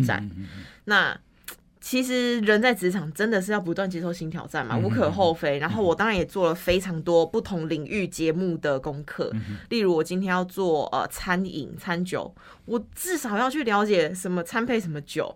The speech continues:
Speaker 2: 嗯哼。
Speaker 1: 酒是怎么生长，什么样的东西，什么环境，
Speaker 2: 嗯哼。
Speaker 1: 做了非常多功课，然后终于拟出一版企划之后呢，
Speaker 2: 嗯哼。
Speaker 1: 诶，被打枪。
Speaker 2: 嗯哼。
Speaker 1: 但是被打枪的原因不是因为你的提案不够好，可能是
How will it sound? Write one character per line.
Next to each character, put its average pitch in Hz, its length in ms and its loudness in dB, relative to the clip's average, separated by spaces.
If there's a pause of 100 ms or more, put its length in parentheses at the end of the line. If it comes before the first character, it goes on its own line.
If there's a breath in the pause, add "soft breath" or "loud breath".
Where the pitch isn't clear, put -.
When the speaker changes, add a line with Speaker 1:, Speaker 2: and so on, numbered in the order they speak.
Speaker 2:
嗯 101 140 -6
哼。 92 40 -8
Speaker 1:
酒 143 460 2
是 220 160 -6
怎 185 100 -4
么 156 140 -6
生 185 240 -2
长， 156 240 -2
什 151 100 -12
么 151 80 -6
样 190 100 -4
的 175 80 -2
东 160 220 -6
西， 175 140 -4
什 160 100 -10
么 143 60 -8
环 143 240 -10
境， - 180 -8 (160 loud breath)
Speaker 2:
嗯 107 120 -4
哼。 98 140 -8 (180 loud breath)
Speaker 1:
做 359 180 2
了 277 100 8
非 302 140 2
常 277 120 0
多 302 140 0
功 302 160 2
课， 302 180 2
然 220 140 4
后 269 140 6
终 262 200 2
于 240 80 0
拟 208 220 0
出 233 180 2
一 262 80 0
版 160 240 6
企 240 220 -2
划 240 180 -4
之 220 160 -10
后 311 240 -2
呢， 294 200 2
Speaker 2:
嗯 101 320 -6 (360 loud breath)
哼。 240 80 2
Speaker 1:
诶， 339 200 2 (880)
被 330 100 2
打 143 220 -4
枪。 220 460 -8
Speaker 2:
嗯 110 220 -2
哼。 95 60 -8
Speaker 1:
但 330 140 0
是 339 60 2
被 339 160 2
打 196 120 4
枪 233 200 0
的 240 60 2
原 202 140 4
因 220 140 0
不 185 140 -2
是 214 120 -4
因 220 140 -2
为 220 80 2
你 160 120 0
的 143 40 0
提 156 160 -4
案 170 100 0
不 156 120 -4
够 151 200 0
好， - 400 -10 (240 soft breath)
可 - 120 -6
能 170 160 0
是 196 320 0